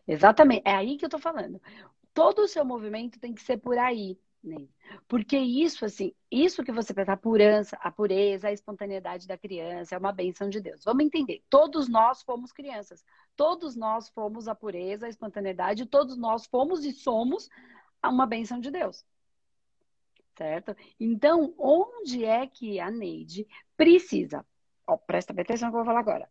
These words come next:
Onde é que a Neide precisa encontrar a criança da Neide que tem a espontaneidade e a pureza? Cadê a espontaneidade e a pureza da Neide? Tá aí. Você percebe que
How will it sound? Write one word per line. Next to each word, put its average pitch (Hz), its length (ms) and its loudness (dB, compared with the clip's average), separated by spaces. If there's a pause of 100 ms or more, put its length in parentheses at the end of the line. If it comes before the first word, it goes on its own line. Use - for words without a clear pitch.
Onde 285 260 0
é 226 160 2
que - 180 -6
a 214 120 -2
Neide 190 440 -10
precisa 247 560 -4
encontrar 262 840 0 (140)
a 233 100 0
criança 233 600 -6
da 294 140 -6
Neide 226 400 -10
que 285 160 -8
tem 214 320 0
a 214 80 0
espontaneidade 226 800 0
e - 20 2
a 208 60 0
pureza? 170 420 -10 (300)
Cadê 269 480 -2
a 285 100 -6
espontaneidade 220 760 -10
e - 20 -4
a 202 40 -4
pureza 196 360 -10
da 185 140 -10
Neide? 165 280 -16 (600)
Tá 233 140 -12
aí. 302 260 -8 (1500)
Você 196 220 0
percebe 247 600 4
que - 280 -8